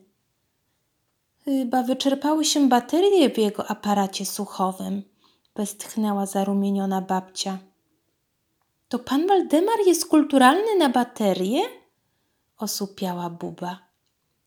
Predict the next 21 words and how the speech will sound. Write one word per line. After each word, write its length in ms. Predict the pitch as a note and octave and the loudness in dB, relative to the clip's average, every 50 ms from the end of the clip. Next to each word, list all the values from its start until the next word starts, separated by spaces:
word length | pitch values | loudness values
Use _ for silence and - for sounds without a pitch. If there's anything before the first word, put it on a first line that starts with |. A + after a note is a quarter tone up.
| _ _ | _ _
Ale 280 | - G3+ F#3+ F#3 F3 | -4 -2 -2 -2 -2
babcia 640 | F3 E3+ F#3 F#3+ A3+ A#3 - - - - F#3+ F3+ F3+ | -4 -4 -4 -4 -4 -6 -10 -14 -12 -10 -8 -6 -4
nie 180 | F#3+ G3 G3 F#3+ | -2 -2 -2 -4
zdążyła 520 | F#3+ G3+ G3 G3 G3 G3 B3+ C#4+ C#4 B3+ | -4 -2 -2 -2 -2 -2 -2 -2 0 0
nic 300 | A3 A3 B3+ B3+ - - | 0 0 0 -2 -2 -8
odpowiedzieć, 920 | A3 - - - G3 F#3 F#3+ - B3 B3+ B3 - F#3+ F#3+ - - - - - - - - _ _ | -8 -10 -10 -10 -10 -10 -6 -6 -6 -6 -6 -6 -10 -10 -10 -14 -18 -20 -20 -20 -20 -20 _ _
bo 100 | F#3+ F#3+ | -12 -12
pan 280 | F#3 - F#3+ F#3 F#3 F3 | -8 -6 -4 -4 -4 -4
Waldemar 680 | - E3+ E3+ E3 E3 G3 A3 A3+ G#3 F#3+ F#3+ F#3+ - _ _ | -6 -8 -10 -8 -6 -4 -4 -2 -2 -2 -4 -6 -10 _ _
podszedł 440 | - - - E4 - - A3 F3+ E3+ | -4 -4 -4 -2 -4 -4 -4 -6 -6
właśnie 440 | - - A3+ A#3+ A#3 - - A3+ G#3 | -6 -4 -4 -4 -4 -4 -4 -4 -4
do 140 | F#3+ F#3+ F#3+ | -4 -6 -8
kasy. 480 | - - - E3 - - - - F#3+ - _ _ _ _ _ _ _ _ _ _ _ _ _ _ _ _ _ _ _ - | -10 -14 -12 -8 -8 -8 -8 -10 -12 -16 _ _ _ _ _ _ _ _ _ _ _ _ _ _ _ _ _ _ _ -4
No 520 | G#3+ G#3+ G#3+ G#3+ G#3+ G#3+ G#3+ A3 G#3+ - - | -4 -2 -2 0 -2 -2 -2 -4 -4 -6 -8
i 220 | G3+ G3 G3 G3 | -8 -6 -6 -8
trzeba 460 | G3 - - - G3 F#3+ F#3+ F#3 F3+ | -6 -6 -6 -4 -4 -4 -4 -6 -8
było 280 | F3 F3+ G3+ G3+ F#3+ F3+ | -6 -6 -4 -4 -4 -4
zająć 440 | F3 F3 G3 G#3+ G#3 F#3+ E3+ F3 - | -4 -2 -2 -2 -2 -4 -4 -6 -6
się 320 | - - F#3 F3 F3 F3 | -8 -6 -8 -8 -10 -10
zemdloną 840 | E3+ - E3+ F3 F3 E3+ D3 E3 E3 F3+ G3+ G#3+ G3 F3+ E3+ E3+ E3+ | -10 -10 -10 -10 -10 -10 -8 -6 -4 -2 -2 -2 -4 -4 -6 -8 -10
bileterką. 920 | E3+ - F3 E3+ F3 F3+ - _ - - - F3+ - - - - - F#3+ | -10 -10 -10 -10 -10 -10 -12 _ -12 -12 -12 -12 -14 -16 -18 -18 -16 -16